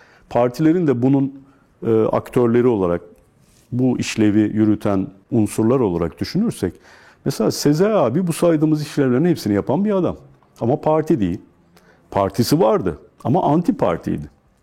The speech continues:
Ben ona öyle diyordum gençken. Anti parti, yani partinin de karikatürünü yapıyor.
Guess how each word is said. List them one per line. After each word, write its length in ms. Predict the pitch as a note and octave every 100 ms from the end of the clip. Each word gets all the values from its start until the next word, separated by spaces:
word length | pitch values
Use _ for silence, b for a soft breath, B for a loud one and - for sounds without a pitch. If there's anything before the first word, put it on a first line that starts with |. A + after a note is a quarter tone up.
| _ _ -
Ben 80 | G2
ona 160 | G2+
öyle 220 | A#2 C3+
diyordum 240 | F#2+ E2 F2
gençken. 360 | E2+ E2+ - D2+ b b b _
Anti 400 | A#2+ D3+ D3+ -
parti, 300 | - F2 E2
yani 240 | F#2 G#2+ - B B _ -
partinin 600 | - B2+ C3 - F3 G3
de 100 | D#3
karikatürünü 580 | A#2+ G#2 F#2+ - F2 E2+
yapıyor. 320 | E2 -